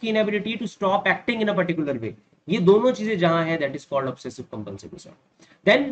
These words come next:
पीटीएसडी। पीटीएसडी again बहुत ही simple सा disorder है, इसके अंदर आता है पोस्ट ट्रॉमेटिक stress disorder। इसके नाम से ही एक्सप्लेन होता है डिसऑर्डर, पोस्ट ट्रॉमेटिक, Trauma के बाद होने वाला,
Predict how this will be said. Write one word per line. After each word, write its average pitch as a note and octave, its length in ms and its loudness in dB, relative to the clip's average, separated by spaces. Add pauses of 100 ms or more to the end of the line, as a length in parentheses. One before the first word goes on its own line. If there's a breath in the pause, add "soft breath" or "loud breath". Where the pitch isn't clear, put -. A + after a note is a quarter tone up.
(200)
पीटीएसडी। F#3 540 2
पीटीएसडी B3 600 0
again A#3 140 -2
बहुत G#3+ 200 0
ही G#3+ 40 -4
simple G3 300 -4
सा G3+ 100 0
disorder F3+ 360 0
है, F#3+ 180 2
इसके F3+ 200 -2
अंदर F3+ 200 2
आता E3 200 0
है F3+ 80 2
पोस्ट C4+ 460 -2
ट्रॉमेटिक G3 580 0
stress E3+ 340 -2
disorder। C3 340 -4
इसके F#3+ 200 -2
नाम F#3 320 4
से F#3+ 140 -2
ही F#3+ 80 0
एक्सप्लेन E3+ 400 -2
होता D3+ 180 -4
है D3+ 100 0
डिसऑर्डर, C#3 400 0 (540)
पोस्ट C4 480 2 (200)
ट्रॉमेटिक, F3+ 640 4 (880)
Trauma A#3 360 4
के B3+ 140 0
बाद E3+ 280 2
होने C#3+ 200 0
वाला, G#2 240 -8